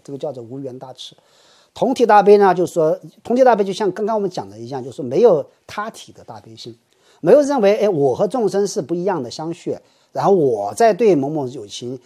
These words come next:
修大悲心，他没有，这个他就是同体的、一体的，同体一体的，就相当于平等的，就是我和众生是一个我，然后就没有区分，这个是我，我，我在帮助众生，我在缘众生修大悲啊，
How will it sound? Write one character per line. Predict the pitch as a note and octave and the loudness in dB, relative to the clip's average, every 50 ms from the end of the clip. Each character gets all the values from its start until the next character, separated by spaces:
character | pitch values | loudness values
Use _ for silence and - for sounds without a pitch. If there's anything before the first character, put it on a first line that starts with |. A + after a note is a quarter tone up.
| _ _ _ _ | _ _ _ _
修 | _ - - D3 | _ -6 -6 0
大 | C#3 E3 D3+ | 0 0 0
悲 | C#3 C#3 C3+ | 0 -4 -10
心， | A#2 C3+ D3+ | -10 -12 -6
他 | C#3+ D#3+ | -4 -4
没 | C#3 C#3 | -4 -2
有， | C#3 B2+ - - _ _ | -4 -6 -8 -10 _ _
这 | - F#3 | -6 -6
个 | G3 | -6
他 | - B2+ G3 | -4 -4 -6
就 | F#3 F#3+ | -6 -6
是 | D3+ | -10
同 | E3 - - C3 C#3 | -10 -12 -12 -12 -12
体 | D#3+ - - | -12 -12 -14
的、 | A#2 - | -14 -10
一 | G#2+ B2 | -10 -10
体 | - - - - - - | -10 -12 -18 -20 -20 -20
的， | - - - _ _ _ _ _ _ | -20 -20 -20 _ _ _ _ _ _
同 | - - F3 | -6 -4 -4
体 | G3 G#3 F3+ | -2 -2 -2
一 | F#3 G#3 A3 | -4 -6 -10
体 | - - - - | -12 -14 -18 -20
的， | F2 F2+ | -20 -20
就 | G2 A2+ | -20 -8
相 | - G3 G#3 | -4 -2 0
当 | A3+ A#3+ A#3+ | 0 0 0
于 | G3+ D#3+ D3+ | 0 -2 -2
平 | C#3+ - - E3+ | -4 -6 -10 -8
等 | D#3+ C3+ F#2+ F2+ | -8 -10 -12 -12
的， | F2 F2+ F2 - _ _ _ _ _ _ | -18 -20 -20 -20 _ _ _ _ _ _
就 | _ - F3+ | _ -4 -4
是 | |
我 | F3 C#3+ C3+ | -2 -2 -4
和 | - E3+ | -6 -4
众 | E3+ - A3+ G3+ F3+ | 0 0 0 0 0
生 | G3 G3 | -2 -4
是 | F3+ - F#3 | -4 -4 -8
一 | C3+ A#2+ D3+ | -8 -10 -10
个 | E3 F#3 | -10 -8
我， | D#3+ C#3+ A#2 F#2+ E2+ E2 - - _ _ _ _ _ _ _ _ | -8 -8 -10 -14 -18 -20 -20 -20 _ _ _ _ _ _ _ _
然 | _ C3 C3+ | _ -4 -2
后 | D3+ | 0
就 | D#3 F3 | 2 2
没 | D3+ C3+ C#3+ | 2 2 2
有 | F3+ A3 F3+ F3+ - _ | 4 2 2 0 -4 _
区 | - - - G3+ G3+ | -14 -10 -6 -6 -6
分， | F#3 - G3+ G3 G3+ G#3 E3+ | -4 -4 -4 -4 -4 -4 -6
这 | - F#3 | -8 -8
个 | E3+ | -8
是 | - - | -8 -8
我， | E3+ C3+ A#2+ G#2 F#2+ F#2+ G#2 - _ _ _ _ _ _ | -10 -10 -10 -14 -16 -20 -20 -20 _ _ _ _ _ _
我， | _ A2+ A#2 A#2+ | _ -12 -12 -12
我 | - A#2+ B2 A#2+ | -8 -8 -8 -2
在 | - G3 D#3+ | 0 0 0
帮 | - G3 F3+ F3+ | 2 0 -2 -2
助 | E3+ D#3 | -4 -6
众 | C3 D#3 D3 | -8 -8 -10
生， | C3 - D3 C#3 B2+ | -10 -10 -12 -12 -12
我 | A2 G#2 A#2 | -12 -10 -8
在 | D3+ | -8
缘 | D#3+ C3+ B2 B2+ | -8 -8 -8 -10
众 | C3 C#3 B2+ | -12 -14 -16
生 | C3 A#2+ | -16 -16
修 | - C#3 | -16 -14
大 | C3+ B2+ A#2 | -14 -14 -14
悲 | A2 A#2 A#2 | -16 -18 -18
啊， | A#2+ A#2 | -18 -20